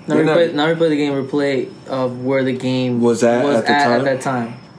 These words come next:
Speaker 2: Which is not gonna happen.
Speaker 1: <laughs>
Speaker 2: And we
Speaker 1: That's
Speaker 2: all know it's not
Speaker 1: crazy.
Speaker 2: gonna happen. The Super Bowl set, it's next week.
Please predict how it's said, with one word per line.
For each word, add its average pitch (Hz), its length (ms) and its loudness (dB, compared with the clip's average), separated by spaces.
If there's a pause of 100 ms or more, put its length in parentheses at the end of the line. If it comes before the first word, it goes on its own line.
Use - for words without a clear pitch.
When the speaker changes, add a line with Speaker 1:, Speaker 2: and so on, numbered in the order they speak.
(200)
Speaker 2:
Which 196 240 4
is 208 100 2
not 190 160 2
gonna 123 160 2
happen. 95 440 -4
Speaker 1:
<laughs> - 200 -4
Speaker 2:
And 147 160 4
we 196 100 6
Speaker 1:
That's 185 120 4
Speaker 2:
all 165 100 2
know 151 140 2
it's - 140 2
not 139 100 0
Speaker 1:
crazy. 131 120 2
Speaker 2:
gonna 123 60 2
happen. 123 220 0
The 123 80 0
Super 156 220 2
Bowl 151 180 4
set, 131 260 2
it's 107 140 -6
next 135 260 0
week. 120 260 2